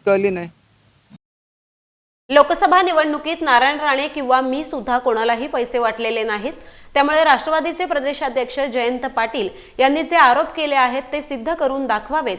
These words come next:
Speaker 2: असा इशारा शिक्षण मंत्री दीपक केसरकर यांनी जयंत पाटील यांना दिलाय. उलट लोक बोलतात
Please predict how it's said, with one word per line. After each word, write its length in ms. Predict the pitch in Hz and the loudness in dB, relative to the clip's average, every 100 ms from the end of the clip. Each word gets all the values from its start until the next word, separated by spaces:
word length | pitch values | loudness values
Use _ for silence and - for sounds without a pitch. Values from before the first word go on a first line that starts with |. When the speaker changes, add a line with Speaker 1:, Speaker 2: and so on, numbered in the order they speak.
| - - - | -10 -20 -4
Speaker 2:
असा 240 | - 254 277 | -4 0 0
इशारा 460 | 247 - 320 202 - - - | 0 -2 0 -2 -4 -12 -8
शिक्षण 280 | 311 - 349 | -6 -2 0
मंत्री 320 | 349 339 330 | 0 -2 -2
दीपक 360 | 339 302 285 294 | -2 -2 -4 -2
केसरकर 440 | 285 285 269 269 | -4 -2 -2 -2
यांनी 400 | 277 240 226 254 | -2 -2 -2 -4
जयंत 360 | 247 226 247 277 | -2 0 0 -2
पाटील 380 | 339 302 247 233 | 0 0 0 -2
यांना 260 | 208 208 | -4 -4
दिलाय. 320 | 196 202 196 185 - - - - - | -4 -4 -4 -6 -14 -20 -20 -20 -12
उलट 400 | - 302 339 349 | -4 2 4 4
लोक 240 | 285 240 294 | 2 2 2
बोलतात 500 | 330 277 262 - | 2 0 2 2